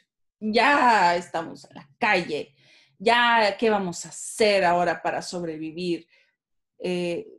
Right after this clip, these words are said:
¿no funcionó? Ah, ok. Una de las perritas hizo diarrea.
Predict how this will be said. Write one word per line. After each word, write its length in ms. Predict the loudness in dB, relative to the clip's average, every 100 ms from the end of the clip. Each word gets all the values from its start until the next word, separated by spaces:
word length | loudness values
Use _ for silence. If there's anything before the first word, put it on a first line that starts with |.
| _ _ _
¿no 180 | -4 -4
funcionó? 560 | -4 -4 -2 -2 -4 -10
Ah, 180 | -12 -8
ok. 120 | -8 -10 -18 _ _ _ _ _ _ _ _ _ _ _ _ _ _ -4
Una 320 | 0 2 2
de 120 | 2
las 180 | 0 -2
perritas 800 | -2 -2 -4 -2 -4 -4 -14 -20
hizo 460 | -10 -6 -6 -4 -4
diarrea. 880 | 0 0 0 -2 -2 -2 -4 -8 _